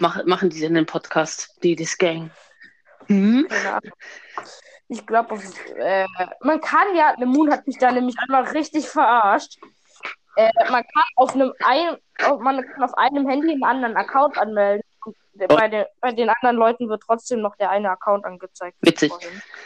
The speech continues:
Speaker 1: Ähm.
Speaker 2: Und der Moon hat sich halt mal mit einem anderen angemeldet. Und dann bin ich halt mit, äh, Crowcast, hab ich halt aufgenommen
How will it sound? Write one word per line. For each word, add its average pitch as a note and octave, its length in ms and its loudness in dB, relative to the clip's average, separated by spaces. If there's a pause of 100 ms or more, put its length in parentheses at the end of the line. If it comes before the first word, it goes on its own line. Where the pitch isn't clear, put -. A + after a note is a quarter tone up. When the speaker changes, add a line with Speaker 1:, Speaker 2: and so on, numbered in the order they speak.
(300)
Speaker 1:
Ähm. F#3 320 4
Speaker 2:
Und F#3+ 140 4 (560)
der D#4+ 80 2
Moon F4+ 200 4
hat F4+ 140 2
sich - 80 -10
halt E4 100 2
mal D4+ 120 4
mit C#4+ 140 0
einem C4 120 -2
anderen C4 320 2
angemeldet. D#4+ 560 2 (360)
Und - 100 0
dann C4+ 140 2
bin C#4 140 0
ich C4+ 100 -4
halt C4 160 0
mit, B3+ 260 -2
äh, G3+ 180 4
Crowcast, C#4+ 560 2
hab F#3+ 120 -4
ich F#3 80 -18
halt F#3 140 -4
aufgenommen E4 440 0